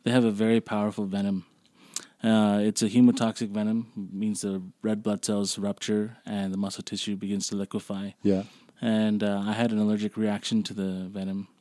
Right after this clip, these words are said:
Speaker 1: It was, it was
Speaker 2: Wow.
Speaker 1: bad. Yeah, at that time there was no, um, phones or nine one one, so you couldn't call to get an ambulance. So
Speaker 2: <laughs> Yeah.
Speaker 1: the adults in the house were banging on doors in the middle of the night to get in a car to get me to the hospital to get the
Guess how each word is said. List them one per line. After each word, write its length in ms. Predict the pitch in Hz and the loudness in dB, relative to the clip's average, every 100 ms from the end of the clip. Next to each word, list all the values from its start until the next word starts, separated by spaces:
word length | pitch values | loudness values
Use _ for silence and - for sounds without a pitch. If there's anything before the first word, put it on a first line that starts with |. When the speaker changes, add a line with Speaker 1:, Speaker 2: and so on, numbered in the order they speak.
| _ _ - | _ _ -10
Speaker 1:
It 80 | - | -4
was, 180 | 107 104 | -2 0
it 80 | 113 | 0
was 160 | 117 90 | 0 0
Speaker 2:
Wow. 60 | |
Speaker 1:
bad. 260 | 95 92 92 - _ _ - - - - - _ _ | -4 -6 -10 -14 _ _ -20 -20 -20 -20 -20 _ _
Yeah, 260 | 131 135 127 | 6 8 8
at 100 | 117 | 8
that 160 | 135 | 6
time 260 | 131 131 135 | 8 8 8
there 80 | 127 | 8
was 160 | 120 | 8
no, 280 | 113 123 123 | 8 8 10
um, 380 | 117 113 104 98 - | 8 6 2 -2 -8
phones 500 | - 117 123 127 113 | 2 4 8 6 6
or 380 | 104 101 95 92 | 2 2 -2 -4
nine 260 | - 110 113 | 0 4 4
one 200 | 110 107 | 4 2
one, 400 | 104 110 117 127 - | 2 2 2 0 -6
so 280 | - - 110 | -10 -4 -4
you 80 | |
couldn't 260 | 104 123 113 | 0 2 2
call 340 | - 117 120 | 0 -2 -2
to 240 | 120 113 104 | -2 -2 -2
get 160 | 110 | -2
an 80 | 107 | -2
ambulance. 460 | 104 107 110 120 - | 0 0 0 0 0
So 160 | 107 | -2
Speaker 2:
<laughs> 20 | 120 | 0
Yeah. 140 | 113 - - - - | -2 -6 -14 -18 -8
Speaker 1:
the 300 | 127 113 107 - | 2 4 4 2
adults 420 | 117 113 117 - | 2 4 2 4
in 60 | 117 | 2
the 60 | |
house 280 | 107 117 117 | 4 0 0
were 80 | 107 | -2
banging 340 | 101 107 113 | -2 -2 -2
on 160 | 110 107 | -2 -2
doors 300 | 107 107 110 | 0 0 0
in 60 | 104 | 2
the 40 | |
middle 240 | 104 107 | 2 2
of 80 | 107 | 2
the 60 | 104 | 0
night 240 | 101 110 | 0 -2
to 80 | 104 | -4
get 180 | 98 104 | -4 -4
in 80 | 101 | -6
a 60 | |
car 340 | - - 104 107 | -8 -4 -2 -2
to 100 | 104 | -2
get 200 | 104 104 | -2 0
me 100 | 104 | -2
to 80 | |
the 80 | 98 | -2
hospital 480 | 98 101 - 107 95 | -4 -4 -4 -6 -6
to 140 | 95 | -8
get 240 | 101 98 - | -8 -8 -6
the 320 | 98 95 92 | -6 -6 -10